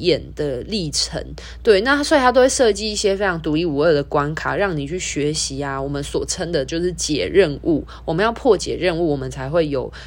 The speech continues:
一些收获跟学习。对，那有一些人他们的任务跟关卡呢，可能就是很单纯的来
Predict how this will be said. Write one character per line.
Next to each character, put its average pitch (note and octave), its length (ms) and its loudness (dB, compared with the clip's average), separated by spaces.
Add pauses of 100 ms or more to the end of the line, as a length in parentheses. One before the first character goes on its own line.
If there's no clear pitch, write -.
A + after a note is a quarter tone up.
一 - 100 -8
些 D#3 560 2 (380)
收 F3+ 440 2
获 F#3 260 4
跟 D#3 180 0
学 - 320 -6
习。 - 400 -6 (360)
对， D#3 240 2
那 F4 100 6
有 B3 220 8
一 - 20 6
些 D#4+ 160 4
人 A3 240 4
他 G#3+ 140 2
们 G#3+ 160 0
的 E3+ 160 4
任 G3 260 2
务 G3+ 180 -4
跟 F3 220 -2
关 E3+ 240 -2
卡 D#3+ 200 -8
呢， C#3+ 140 -4
可 D3 120 -6
能 C#3+ 80 -4
就 A3+ 120 4
是 D4+ 120 4
很 F3 200 -2
单 F3+ 220 0
纯 D3 220 -4
的 C#3 140 -2
来 C#3 360 -6